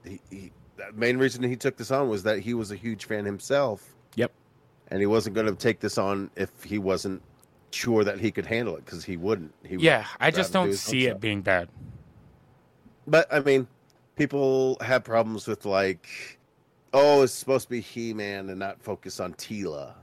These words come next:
Speaker 1: you know,
Speaker 2: Yeah.
Speaker 1: or any of these other minor characters. Like, they did stuff with Orko, which is my personal favorite character from the whole thing. And his magic in it and his, ah, it's, it's well done. I like it. It's great.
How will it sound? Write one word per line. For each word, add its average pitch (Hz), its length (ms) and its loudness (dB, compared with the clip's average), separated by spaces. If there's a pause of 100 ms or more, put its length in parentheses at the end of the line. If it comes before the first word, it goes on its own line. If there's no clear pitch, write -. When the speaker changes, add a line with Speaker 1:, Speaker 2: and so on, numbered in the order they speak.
Speaker 1:
you 92 160 -8
know, 123 80 -2
Speaker 2:
Yeah. 90 280 -2
Speaker 1:
or 85 320 -6
any 110 160 0
of 101 80 -2
these 98 180 -6
other 98 200 -2
minor 90 320 -6
characters. 82 540 -12
Like, 78 180 -12 (360)
they 113 120 2
did 110 180 -2
stuff 123 300 2
with 110 100 0
Orko, 104 440 0
which 90 200 -2
is 90 60 -10
my 107 160 2
personal 104 380 -4
favorite 92 340 -6
character 90 360 -6
from 85 180 -10
the 80 60 -10
whole 87 200 -6
thing. 82 300 -8 (600)
And 90 440 -2 (440)
his 110 260 0
magic 104 380 0
in 107 120 -2
it 104 120 -4
and 90 120 -8
his, 95 460 -4
ah, 127 380 2
it's, - 280 -18 (120)
it's 120 160 -4
well 95 160 -4
done. 71 160 -18 (200)
I 107 100 0
like 92 260 0
it. - 100 -14 (300)
It's 98 140 -12
great. 87 260 -4